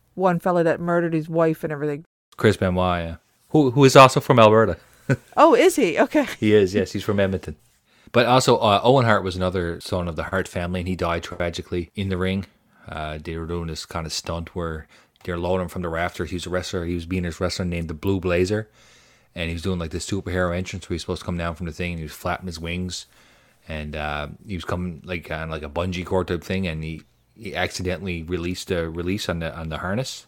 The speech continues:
Speaker 2: and he fell, like, a hundred feet or whatever it was and broke his neck and died.
Speaker 1: Oh, wow.
Speaker 2: It happened on,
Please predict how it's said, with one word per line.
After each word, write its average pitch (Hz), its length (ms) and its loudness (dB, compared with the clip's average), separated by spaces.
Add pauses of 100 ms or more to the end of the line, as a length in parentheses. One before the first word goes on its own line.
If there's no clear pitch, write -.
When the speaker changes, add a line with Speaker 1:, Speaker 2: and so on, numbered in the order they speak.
Speaker 2:
and 76 140 -10
he 69 40 -12
fell, 80 220 -6
like, 76 200 -10
a - 40 -20
hundred 78 260 -10
feet 80 220 -8
or 71 80 -10
whatever 78 240 -6
it - 80 -12
was 76 220 -10
and 71 200 -14
broke 76 200 -10
his 78 120 -14
neck 76 200 -12
and 78 80 -12
died. 76 320 -8 (340)
Speaker 1:
Oh, 285 220 2
wow. 208 480 -4 (440)
Speaker 2:
It 117 80 0
happened 135 220 6
on, 110 140 2